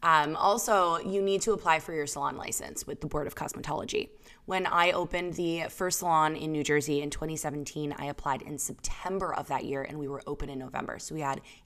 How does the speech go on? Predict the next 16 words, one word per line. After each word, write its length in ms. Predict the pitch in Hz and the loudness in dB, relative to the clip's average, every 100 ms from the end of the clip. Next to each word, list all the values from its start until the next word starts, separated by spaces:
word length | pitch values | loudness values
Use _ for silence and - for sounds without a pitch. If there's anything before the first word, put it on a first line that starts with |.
| 175 | -4
a 60 | |
very 440 | 147 143 156 147 143 | -4 -4 -2 -2 -4
quick 300 | - 139 - | -6 -10 -10
turnaround. 580 | 139 131 131 - - - - - - - - _ _ - | -10 -8 -6 -6 -6 -14 -18 -20 -20 -20 -20 _ _ -8
We 140 | 180 190 | 0 2
were 180 | 156 151 | 2 0
fully 400 | - 262 311 247 | -2 0 2 2
inspected 460 | 226 175 165 175 | 2 2 0 -2
by 120 | 139 | -4
the 60 | 131 | -4
state, 360 | - 226 214 185 | 4 8 8 8
local 260 | 156 165 | 0 0
governments, 480 | 156 156 151 147 139 | 2 4 2 -2 -6
the 80 | 139 | -10
whole 240 | 131 160 | -2 0
thing. 300 | 139 - - | 0 -6 -10